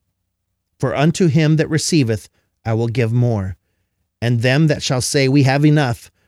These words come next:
from them shall be taken away even that which they have. Cursed is he that putteth his trust in man, or maketh flesh his arm, or shall hearken unto the precepts of men,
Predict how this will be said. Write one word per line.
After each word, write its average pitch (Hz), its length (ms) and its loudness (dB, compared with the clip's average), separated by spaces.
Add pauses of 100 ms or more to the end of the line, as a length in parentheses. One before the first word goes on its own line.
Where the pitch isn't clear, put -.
(120)
from 120 300 -2
them 131 300 0
shall 120 260 -4
be 120 160 -4
taken 131 340 -2
away 123 360 0
even 143 420 0
that 139 240 -2
which 147 220 -4
they 143 120 0
have. 127 460 -2 (720)
Cursed 160 360 -2
is 180 180 -2
he 120 320 -2
that 107 240 -8
putteth 143 360 -4
his 156 200 -6
trust - 460 -6
in 135 260 -2
man, 101 380 -2 (240)
or 123 80 -2
maketh 139 500 -2
flesh 139 320 -2
his 160 160 -2
arm, 110 440 -4 (220)
or 127 140 -4
shall 127 220 -4
hearken 113 560 -4 (200)
unto 120 240 -6
the 120 120 -4
precepts - 640 -6
of 107 220 -6
men, 113 420 -2